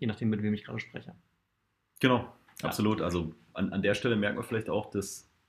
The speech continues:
Speaker 2: Themen so Qualifizierung und Discovery, die, die, die verschwimmen, verschwimmen immer wieder. Wie du sagst, die richtigen, die richtigen Ansprechpartner zu, zu identifizieren und vor allem auch zu gucken,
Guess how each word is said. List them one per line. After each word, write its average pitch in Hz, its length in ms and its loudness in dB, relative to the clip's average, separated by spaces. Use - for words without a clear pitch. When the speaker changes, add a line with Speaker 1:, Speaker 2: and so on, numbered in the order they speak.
Speaker 2:
Themen 110 560 2
so 98 400 0
Qualifizierung 113 840 -2
und 110 100 0
Discovery, 135 720 -4
die, 104 380 -6
die, 101 100 -10
die 98 200 -4
verschwimmen, 135 640 -4
verschwimmen 113 380 -4
immer 123 180 0
wieder. 127 220 2
Wie 104 100 -2
du 104 80 0
sagst, 104 280 -2
die 101 40 -4
richtigen, 104 520 -2
die 98 60 -4
richtigen 101 260 -2
Ansprechpartner 101 720 -2
zu, 107 340 -2
zu - 180 -8
identifizieren 107 720 -2
und 98 100 -2
vor 85 140 -6
allem 98 120 -2
auch 104 120 -4
zu - 140 -10
gucken, 104 420 -6